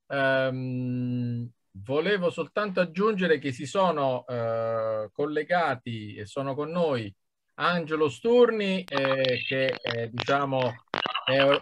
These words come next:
è, è oramai nostro amico e relatore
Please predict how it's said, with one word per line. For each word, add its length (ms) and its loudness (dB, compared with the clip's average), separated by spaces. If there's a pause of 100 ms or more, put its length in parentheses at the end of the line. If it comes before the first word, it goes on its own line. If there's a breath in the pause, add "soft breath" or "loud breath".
(100)
è, 260 2
è 280 2
oramai 440 4
nostro 400 2
amico 580 8 (140)
e 640 8 (640)
relatore 800 12